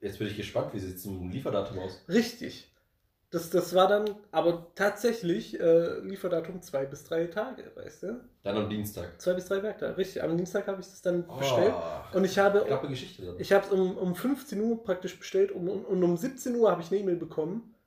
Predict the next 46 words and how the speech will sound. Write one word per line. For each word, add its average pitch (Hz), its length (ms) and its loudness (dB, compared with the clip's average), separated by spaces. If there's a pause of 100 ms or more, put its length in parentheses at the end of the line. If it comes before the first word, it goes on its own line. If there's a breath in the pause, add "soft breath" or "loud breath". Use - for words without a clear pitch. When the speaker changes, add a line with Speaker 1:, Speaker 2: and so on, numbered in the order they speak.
(180)
Speaker 2:
es - 180 -8
wurde 156 160 -2
verschickt. - 560 -4 (460)
Und 180 100 -2
ich 170 120 0
dachte 135 160 -2
so, - 140 2
„Boah, - 480 0 (520)
Speaker 1:
Das 87 160 -10
ist 95 160 -6
Speaker 2:
Respekt, - 640 2
Alter.“ 143 500 -2 (140)
Speaker 1:
vor 98 160 -6
Weihnachten 135 360 2
nochmal 113 220 -4
richtig 127 460 -8
gearbeitet. 113 500 -2 (140)
Speaker 2:
Mhm. 202 640 0
Also 151 240 2
weiß 202 200 6
nicht, 190 140 -4
ob 170 140 -2
die 160 280 -2
vielleicht, 160 340 -4
also 147 340 0
entweder 165 640 2 (340)
hatten 160 280 -2
die 156 80 -4
nicht 165 200 -4
so 165 80 -8
viel 165 240 -8
zu 156 120 -14
tun 214 360 -6
oder 170 260 4
die 160 140 4
hatten 175 220 0
an 170 80 2
dem 165 120 0
Tag 160 200 -2
sowieso 147 260 -4
eine 202 140 4
Lieferung, 214 400 -4
die 220 80 -8
rausging 214 380 -2
und 208 60 -4
so. 226 200 -2